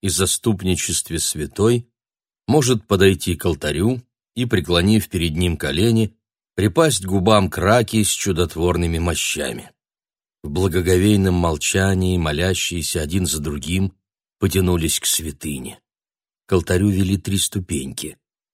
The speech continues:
и рядом с ними, чтобы предложить руку всякому, кто нуждался в помощи,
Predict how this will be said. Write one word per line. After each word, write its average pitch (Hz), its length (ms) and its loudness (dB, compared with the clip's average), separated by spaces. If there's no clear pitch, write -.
и 87 140 -6
рядом 85 340 -2
с - 140 -2
ними, 104 240 4
чтобы 85 360 0
предложить 90 600 -2
руку 85 320 -2
всякому, 85 600 0
кто - 180 -4
нуждался 82 580 0
в - 120 -14
помощи, 98 600 0